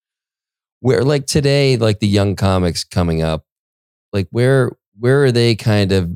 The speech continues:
missing out? Like, what are, wh-, you know, you had your, everybody has their own path,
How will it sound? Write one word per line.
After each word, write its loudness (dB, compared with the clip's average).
missing -2
out? -2
Like, -2
what 0
are, 2
wh-, -8
you -2
know, 2
you 2
had 2
your, -2
everybody 0
has 0
their 0
own -2
path, -8